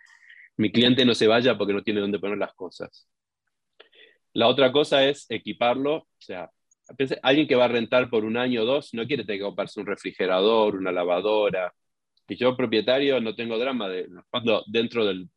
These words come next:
de la inversión gigante que hice en, en comprar un departamento,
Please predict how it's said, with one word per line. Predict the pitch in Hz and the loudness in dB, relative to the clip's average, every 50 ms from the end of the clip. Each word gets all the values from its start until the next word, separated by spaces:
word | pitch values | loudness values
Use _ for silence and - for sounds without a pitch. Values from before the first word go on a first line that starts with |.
| _ _ _ - | _ _ _ -8
de | 113 107 | -6 -4
la | 107 | -2
inversión | 107 104 104 95 - 127 123 120 | -2 -2 -2 -4 -4 -6 -6 -4
gigante | - 110 104 110 117 117 110 107 101 | -4 -4 -2 -2 -2 -2 -4 -4 -4
que | 113 | -6
hice | 107 - 113 | -8 -8 -8
en, | 104 101 | -6 -6
en | 101 95 - 101 101 95 98 95 - | -6 -4 -4 -4 -4 -4 -6 -8 -6
comprar | - 104 95 95 123 117 | -4 -4 0 2 2 4
un | 113 | 4
departamento, | 110 107 - 101 95 - - 101 104 110 113 117 - 127 123 127 - | 4 2 2 0 -2 0 0 0 2 0 0 0 -2 -2 -4 -4 -6